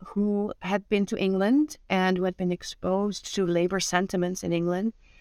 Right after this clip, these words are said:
And he comes back to, uh, to the Netherlands, and together with, um, with many of his, uh, um, Jewish co-workers, but also his non-Jewish co-workers, um, become politically active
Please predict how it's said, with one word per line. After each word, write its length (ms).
And 260
he 100
comes 280
back 300
to, 420
uh, 240
to 100
the 80
Netherlands, 680
and 280
together 640
with, 500
um, 480
with 200
many 340
of 120
his, 360
uh, 420
um, 400
Jewish 420
co-workers, 760
but 160
also 400
his 140
non-Jewish 720
co-workers, 800
um, 440
become 480
politically 520
active 680